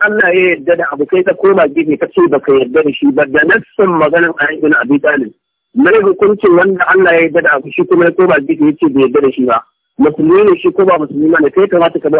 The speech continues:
mutane amsa. Sai ya ce, "Fa in kharaja min amrihim kharijin bi ta'anin aw bi bid'atin", idan wani mutum ya zo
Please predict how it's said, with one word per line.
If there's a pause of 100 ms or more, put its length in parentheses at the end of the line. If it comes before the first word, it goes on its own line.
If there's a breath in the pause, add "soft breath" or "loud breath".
mutane
amsa. (440)
Sai
ya
ce,
"Fa
in
kharaja
min
amrihim
kharijin
bi
ta'anin
aw
bi
bid'atin", (400)
idan
wani
mutum
ya
zo